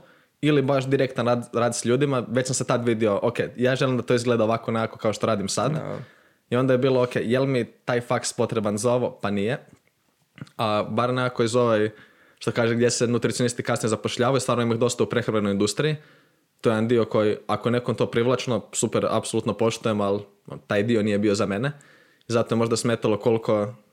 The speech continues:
Speaker 1: koliko mi zapravo vremena smo na tom faksu trošili na učenje prehrambene tehnologije, što nikakve veze s onim čim se ja želim bavit.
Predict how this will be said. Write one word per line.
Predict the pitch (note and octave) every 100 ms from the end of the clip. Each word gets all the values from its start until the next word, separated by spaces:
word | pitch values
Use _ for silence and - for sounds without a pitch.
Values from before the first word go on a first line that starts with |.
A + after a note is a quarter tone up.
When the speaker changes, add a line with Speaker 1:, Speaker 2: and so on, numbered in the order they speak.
| -
Speaker 1:
koliko | C#3 C3+ C3+
mi | C3+
zapravo | B2+ B2+ B2+
vremena | B2 B2+ A#2+ G#2+
smo | - G#2+ G#2+ - -
na | A2
tom | - A2+
faksu | B2 B2+ - B2
trošili | B2+ B2 C3 A2+
na | A2 G#2+ A2+ -
učenje | D3+ C3 A#2
prehrambene | G2+ A2+ C3+ A2 G2+
tehnologije, | A2 B2 G2+ G2+ C3+ D3+ D3+ - - _ _ _ -
što | - G2+ -
nikakve | A#2+ B2+ G#2+ A2+
veze | A2+ G#2+
s |
onim | A2+ G#2
čim | A2+
se | G2+ A2
ja |
želim | G#2 G#2 G#2
bavit. | F#2+ D3+ -